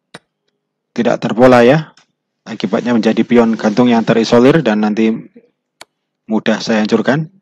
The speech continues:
Skak, tidak masalah. Main cukup aman. Skak, tidak masalah, cukup aman. Nah, di sini, eh,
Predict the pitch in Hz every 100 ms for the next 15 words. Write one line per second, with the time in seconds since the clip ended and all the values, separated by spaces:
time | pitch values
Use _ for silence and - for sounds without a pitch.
0 | _ _ _ _ - - 139 127 110 110
1 | - 123 156 - _ _ _ _ _ _
2 | - _ _ _ _ _ _ _ _ _
3 | _ _ _ _ _ _ _ _ _ _
4 | _ _ 190 101 - 110 113 110 131 165
5 | - _ _ _ _ _ _ _ _ _
6 | - - 147 - 113 104 107 98 113 151
7 | 147 _ - 113 110 131 139 107 98 98
8 | 110 117 120 - _ _ _ _ _ _
9 | _ _ _ _ _ _ _ _ _ 117
10 | 117 113 110 110 -